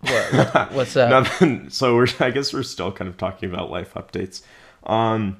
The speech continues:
Speaker 1: Oh, yeah, you got a big one,
Speaker 2: yeah, I
Speaker 1: buddy.
Speaker 2: got a big, I've got kind of a big life update. I got engaged.
Speaker 1: Woo!
Speaker 2: Yeah, that's big. Uh,
Speaker 1: Bruh!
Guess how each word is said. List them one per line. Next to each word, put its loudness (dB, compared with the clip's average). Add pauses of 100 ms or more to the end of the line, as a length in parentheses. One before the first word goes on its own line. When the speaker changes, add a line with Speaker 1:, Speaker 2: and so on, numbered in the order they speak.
Speaker 1:
Oh, -2
yeah, 2
you -4
got 2
a 2
big -4
one, -2
Speaker 2:
yeah, 4
I 10
Speaker 1:
buddy. 8
Speaker 2:
got 8
a 2
big, 4
I've 0
got 4
kind 4
of 0
a -2
big 0
life -2
update. -4
I 2
got 2
engaged. -2
Speaker 1:
Woo! 12 (180)
Speaker 2:
Yeah, -2 (280)
that's -6
big. -4 (160)
Uh, -2 (180)
Speaker 1:
Bruh! 10